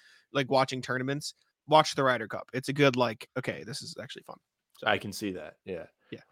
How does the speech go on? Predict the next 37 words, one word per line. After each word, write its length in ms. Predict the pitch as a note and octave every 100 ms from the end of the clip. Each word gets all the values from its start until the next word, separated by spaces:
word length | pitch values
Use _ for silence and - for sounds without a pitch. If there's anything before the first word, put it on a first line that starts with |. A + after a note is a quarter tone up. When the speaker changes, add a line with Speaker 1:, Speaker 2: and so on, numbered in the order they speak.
| _
Speaker 2:
All 160 | C#3 C#3+
right. 220 | A#2 A2+ -
Uh, 460 | B2+ B2 A#2+ A2+ A2 _ _ _
why 260 | A#2 C#3
don't 260 | F3 F#3+ -
you 240 | F3+ E3+ D#3
read 320 | B2 C3 C3
your 140 | C3+
last 400 | B2+ A#2 A2 -
one? 340 | G#2+ G2+ G2 G2 _ _
'Cause 160 | A2
it 100 | F#2+
seems 200 | - A#2
like 120 | G#2 F#2+
a 40 |
very 120 | G2
Speaker 1:
Sure. 80 | D#3
Speaker 2:
quick 260 | A#2 G2 -
one, 280 | F2+ F2 F2+ -
and 100 | G#2+
then 140 | A2
do 180 | G#2+ B2
the 220 | A2+ A#2
email, 380 | G#2+ G2+ G2 F2+
and 120 | G2
then 180 | G2 F#2+
I'll 260 | F2+ F#2
close. 540 | F2+ F#2 D#2+ - - - _ _
Speaker 1:
Mm-hmm. 200 | E3 C#3 - _ _ _ _ _ _ _
So 280 | - D#3+ - _ _ _ _ _ _ _ _ _ _ -
gas 280 | G3 G#3+ A#3
station 400 | - F#3 - E3
parking 380 | D#3 C3 C3 B2+
is 180 | C#3+
very 240 | C#3 D3 D3
much 300 | C#3 C3 -
like 400 | C3 B2+ -